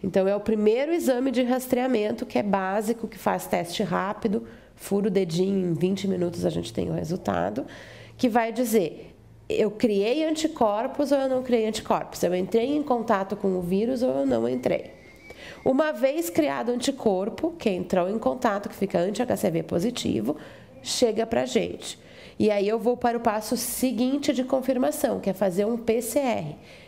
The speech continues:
que eu não olho mais o teu soldadinho, eu vou procurar o vírus, o bandido.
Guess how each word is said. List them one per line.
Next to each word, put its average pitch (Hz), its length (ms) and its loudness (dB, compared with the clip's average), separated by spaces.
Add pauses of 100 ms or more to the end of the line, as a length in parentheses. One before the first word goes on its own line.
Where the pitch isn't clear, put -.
que - 80 0
eu 196 60 4
não 208 180 2
olho 269 320 2
mais 214 380 0
o 196 80 -2
teu 214 320 2
soldadinho, 175 720 0
eu 160 80 2
vou 170 100 2
procurar 196 640 0
o 254 200 4
vírus, 196 520 -2
o 196 140 4
bandido. 220 580 0